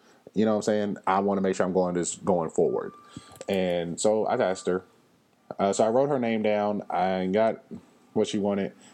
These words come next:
I said, "All right, man, we can get you your refund this time, but next time we do ask that you have a refund." And then she was like, "Well, he didn't really give me a receipt, blah, blah." I said, "Ma'am, I, I don't know what the situation was, but we tend to give everybody a receipt. I'm just saying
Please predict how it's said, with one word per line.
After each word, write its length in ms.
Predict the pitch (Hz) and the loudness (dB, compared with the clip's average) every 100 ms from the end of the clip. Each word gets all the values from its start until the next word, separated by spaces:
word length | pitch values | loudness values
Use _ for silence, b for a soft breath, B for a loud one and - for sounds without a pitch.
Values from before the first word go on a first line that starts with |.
| B | B
I 100 | - | -2
said, 160 | - 113 | 2 2
"All 80 | 117 | 2
right, 100 | 110 | 2
man, 220 | 110 107 | 0 0
we 100 | 117 | 0
can 100 | 123 | 0
get 140 | 110 | -2
you 60 | 113 | 0
your 100 | 104 | 2
refund 340 | 107 104 101 104 | 2 0 0 0
this 140 | 113 | 0
time, 260 | 123 110 101 | 0 0 0
but 100 | 98 | 0
next 200 | 104 - | 0 0
time 180 | 98 | 0
we 340 | 92 95 92 90 | 0 0 0 0
do 200 | 90 95 | 2 2
ask 180 | 87 - | 0 -4
that 120 | 82 | -2
you 60 | 90 | 0
have 100 | 80 | 0
a 40 | |
refund." 420 | 85 - - 78 - - | -2 -4 -4 -6 -10 -6
And 80 | 98 | -4
then 60 | |
she 100 | 95 | -2
was 60 | 104 | -2
like, 120 | 104 | 0
"Well, 160 | 139 135 | 0 0
he 80 | 143 | -2
didn't 180 | 151 143 | -2 0
really 180 | 135 131 | 0 2
give 180 | 127 123 | 0 0
me 80 | |
a 60 | 123 | -2
receipt, 340 | 117 - 120 113 | -2 0 0 0
blah, 140 | 110 110 | 0 0
blah." 120 | 120 B B - | -2 B B -2
I 100 | 120 | 0
said, 180 | 139 120 | 2 2
"Ma'am, 360 | 123 123 117 - - | 2 0 -2 -6 -4
I, 280 | 104 - 104 | -2 0 0
I 20 | |
don't 180 | 117 113 | 0 2
know 120 | 117 | 0
what 80 | 107 | 0
the 60 | 101 | -4
situation 480 | 110 - 107 113 107 | -4 0 0 2 0
was, 220 | 110 104 | 0 0
but 100 | 98 | 0
we 220 | 104 123 - _ - | 0 -2 -8 _ 0
tend 240 | 143 151 | 0 2
to 60 | 135 | 2
give 180 | 110 104 | 0 0
everybody 420 | 95 101 104 104 | -2 0 2 2
a 60 | |
receipt. 420 | 98 101 120 113 B B B B B - | -2 0 -2 -2 B B B B B 0
I'm 200 | 110 123 | 2 2
just 160 | 120 | 0
saying 480 | 123 120 117 110 | 0 0 0 -2